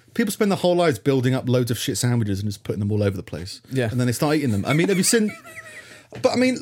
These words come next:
Speaker 1: look, th-, this whole Christmas party at Downing Street thing.
Speaker 2: Oh, yeah.
Speaker 1: Right.
Speaker 2: Yeah.
Speaker 1: So for those who don't know, uh, in ten Downing Street, which is where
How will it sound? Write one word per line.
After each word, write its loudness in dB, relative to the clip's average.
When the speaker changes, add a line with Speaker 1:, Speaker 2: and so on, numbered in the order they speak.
Speaker 1:
look, 0
th-, 2
this 0
whole 4
Christmas 0
party -2
at -4
Downing 2
Street -4
thing. -10
Speaker 2:
Oh, 4
yeah. 2
Speaker 1:
Right. 2
Speaker 2:
Yeah. -2
Speaker 1:
So 2
for 0
those 2
who 0
don't 0
know, 2
uh, 2
in 0
ten 0
Downing 2
Street, -4
which -8
is -14
where 0